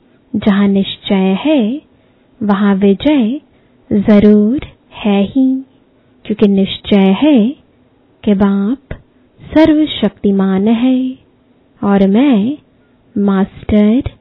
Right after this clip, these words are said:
सर्वशक्तिमान हूँ, तो विजय कहाँ जाएगी? ऐसे निश्चय बुद्धि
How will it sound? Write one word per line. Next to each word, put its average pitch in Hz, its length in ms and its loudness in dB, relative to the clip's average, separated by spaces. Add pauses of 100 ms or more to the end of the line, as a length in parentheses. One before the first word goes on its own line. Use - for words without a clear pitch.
(440)
सर्वशक्तिमान 208 1120 0
हूँ, 262 440 -2 (360)
तो 202 140 4
विजय 220 680 2 (480)
कहाँ 247 380 2
जाएगी? 233 840 0 (760)
ऐसे 208 320 0
निश्चय 202 540 2
बुद्धि 208 520 0